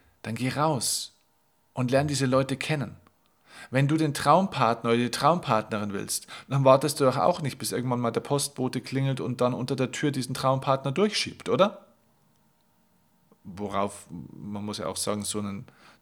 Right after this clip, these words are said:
dünnen Partner würdest du auch gar nicht haben wollen. <laughs> Na? Aber das ist doch der Punkt. Der Traumpartner kommt nicht zu dir. Der richtige Geschäftspartner kommt nicht zu dir. Ein guter Mentor oder Coach kommt nicht zu dir.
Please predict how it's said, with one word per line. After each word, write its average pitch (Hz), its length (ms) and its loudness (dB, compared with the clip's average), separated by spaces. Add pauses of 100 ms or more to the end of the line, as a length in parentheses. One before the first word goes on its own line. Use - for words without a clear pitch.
dünnen 107 340 -4 (220)
Partner 104 360 -6
würdest - 260 -6
du 98 80 -6
auch - 100 -16
gar 98 140 -6
nicht 92 120 -10
haben 123 240 2
wollen. - 180 -10 (420)
<laughs> - 440 -6
Na? 131 300 -2
Aber 131 180 8
das 170 240 0
ist 185 100 0
doch 160 100 2
der 147 100 0
Punkt. 180 400 -2 (340)
Der 139 80 0
Traumpartner 160 600 6
kommt 139 240 0
nicht 143 180 -4
zu 160 80 -2
dir. 160 300 -2 (280)
Der 147 100 6
richtige 165 320 0
Geschäftspartner 143 840 2
kommt 139 260 -4
nicht 143 180 -4
zu 143 100 -2
dir. 151 280 0 (220)
Ein 135 180 2
guter 175 240 2
Mentor 156 460 4
oder - 120 4
Coach - 380 -2
kommt 151 240 -2
nicht 143 180 -4
zu 135 140 0
dir. 170 340 -2